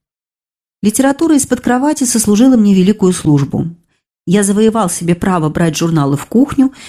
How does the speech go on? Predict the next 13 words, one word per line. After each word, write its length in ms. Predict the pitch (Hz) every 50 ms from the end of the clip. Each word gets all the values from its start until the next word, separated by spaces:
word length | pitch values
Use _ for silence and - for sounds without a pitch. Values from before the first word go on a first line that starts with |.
| - -
и 80 | - 180
получил 400 | - 190 165 160 - - 311 311
возможность 640 | 262 202 180 - 180 220 247 247 240 220 - - - _ -
читать 440 | - - 165 - 160 147 170 165 -
ночами. 600 | 175 170 170 - - 123 113 - - 165 175 - _ _ _ _ _ _ _ _ _ _ _ -
На 120 | 180 180
моё 260 | 190 202 214 226 247
счастье, 440 | 240 - - 302 311 311 - - 190
старуха 420 | - - - 180 208 269 269 -
перешла 380 | 247 - 180 180 - - 220 233
спать 340 | 233 - - 226 220 220 -
в 40 | 190
детскую. 640 | 170 156 139 143 - - - - 139 139 175 170